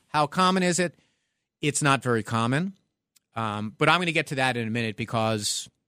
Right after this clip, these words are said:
you know, sometimes you make examples of someone. A guy named Anthony Weiner got sentenced for something that no one had ever been sentenced for. And,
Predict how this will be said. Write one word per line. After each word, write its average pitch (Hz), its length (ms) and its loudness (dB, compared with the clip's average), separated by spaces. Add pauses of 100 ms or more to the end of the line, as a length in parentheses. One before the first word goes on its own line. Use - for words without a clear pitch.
you - 80 -4
know, 196 80 -2
sometimes 190 500 2
you 185 80 4
make 185 200 4
examples 180 420 0
of 135 60 -2
someone. 120 340 0
A 131 320 -6
guy 156 160 6
named 165 180 6
Anthony 156 280 4
Weiner 160 260 4
got 123 240 2 (340)
sentenced 143 380 2
for 139 60 0
something 135 280 4
that 123 120 2
no 139 240 8
one 139 140 4
had 113 120 0
ever 107 160 -2
been 101 140 -4
sentenced 95 420 -8
for. 113 260 -6 (460)
And, 113 580 -2